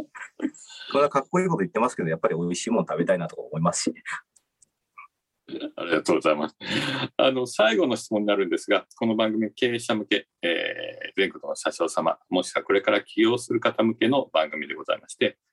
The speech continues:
Speaker 2: もしよろしければ、社長の成功の秘訣をお教えいただけたらと存じます。
Speaker 1: 僕は、あの、いつも、あの、じっとしてるのが非常に苦手で、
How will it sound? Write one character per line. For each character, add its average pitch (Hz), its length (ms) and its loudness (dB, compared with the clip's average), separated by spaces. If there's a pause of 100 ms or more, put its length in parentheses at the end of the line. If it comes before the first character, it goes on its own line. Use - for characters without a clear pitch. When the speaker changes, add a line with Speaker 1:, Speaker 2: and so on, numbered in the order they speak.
(120)
Speaker 2:
も 135 100 4
し - 100 -4
よ 98 60 6
ろ 90 80 4
し - 120 -12
け - 80 2
れ 73 80 2
ば、 - 180 0 (220)
社 - 200 0
長 120 300 2
の 120 140 2
成 123 260 0
功 127 260 0
の 127 120 2
秘 - 140 -16
訣 123 260 0
を - 240 4
お 82 80 4
教 - 180 -2
え - 20 2
い 78 80 -2
た 87 80 2
だ 85 60 2
け 90 100 -2
た 120 100 0
ら 101 120 2
と 82 100 -8
存 - 220 -8
じ - 100 -20
ま - 140 -8
す。 - 160 -20 (1200)
Speaker 1:
僕 - 180 -4
は、 156 120 6
あ - 20 4
の、 151 60 6
い 147 100 0 (240)
つ - 140 0
も、 123 220 6
あ 85 60 2
の、 80 380 -2 (540)
じ 117 100 0
っ 113 120 -6
と 170 120 2
し 160 60 -2
て 180 60 4
る 160 60 4
の 123 60 2
が - 80 -4
非 - 100 -8
常 101 140 2
に 87 80 4
苦 85 240 2
手 - 160 -6
で、 - 320 -4